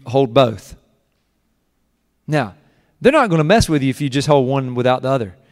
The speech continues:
If it's truth without grace, that's, it comes across as, uh, self-righteous fundamentalism, and that, it's easy to write you off. If it's just truth without grace, without love, without tenderness, without, without grace.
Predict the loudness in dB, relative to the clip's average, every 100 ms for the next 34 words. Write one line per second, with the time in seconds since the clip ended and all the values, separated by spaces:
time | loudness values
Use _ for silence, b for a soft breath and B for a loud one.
0 | b b b b 0 4 4 2 2 2
1 | 4 4 6 6 4 2 2 0 -2 -4
2 | -6 -6 -6 -4 -2 0 0 4 6 6
3 | 2 -6 B B 0 4 6 4 2 -2
4 | 0 2 4 4 2 0 -4 -4 -2 0
5 | -2 0 0 0 -4 -6 -8 -10 -8 -8
6 | -6 -4 0 0 0 0 -2 2 2 2
7 | -2 -4 -6 -10 -20 _ _ _ _ _
8 | -4 -2 -2 2 2 2 2 0 0 -2
9 | -4 -4 -4 -2 -2 0 0 -2 -4 -4
10 | -6 -6 -6 -4 -4 B B -2 2 2
11 | 2 0 0